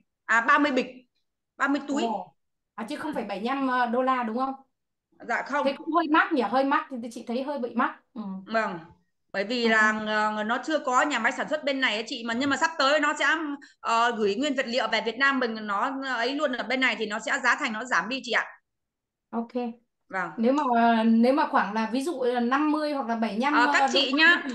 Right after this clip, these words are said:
Speaker 1: ờ, bình thường thải độc á, chị chỉ uống một, ờ, một bịch như vậy, như vậy thôi mà đã thải độc cả, cả tháng cho mình rồi. Không biết các
Speaker 2: Một
Speaker 1: chị
Speaker 2: cái gói
Speaker 1: là,
Speaker 2: nhỏ
Speaker 1: là
Speaker 2: á, một gói nhỏ
Speaker 1: Vâng,
Speaker 2: á
Speaker 1: một
Speaker 2: hả?
Speaker 1: gói, gói nhỏ. Nhờ, không biết là mọi người, mọi người chắc chưa nhìn thấy cái, ờ, video.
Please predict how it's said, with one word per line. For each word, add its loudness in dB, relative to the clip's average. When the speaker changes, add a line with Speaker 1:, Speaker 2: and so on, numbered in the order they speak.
Speaker 1:
ờ, 4
bình 2
thường 4
thải 0
độc 4
á, 2
chị -8
chỉ -12
uống 2
một, 4
ờ, -2
một -4
bịch 2
như 0
vậy, 2
như 0
vậy 0
thôi 0
mà 2
đã 0
thải -2
độc 0
cả, 4
cả -2
tháng 0
cho 0
mình 0
rồi. -4
Không 2
biết 0
các 2
Speaker 2:
Một 4
Speaker 1:
chị 0
Speaker 2:
cái 2
gói 8
Speaker 1:
là, 4
Speaker 2:
nhỏ 6
Speaker 1:
là 2
Speaker 2:
á, -4
một -8
gói 2
nhỏ 4
Speaker 1:
Vâng, 6
Speaker 2:
á 2
Speaker 1:
một 4
Speaker 2:
hả? 2
Speaker 1:
gói, 4
gói 2
nhỏ. -2
Nhờ, 0
không -2
biết 0
là 4
mọi -2
người, 2
mọi -6
người -2
chắc -2
chưa 2
nhìn 2
thấy -2
cái, 0
ờ, 2
video. 2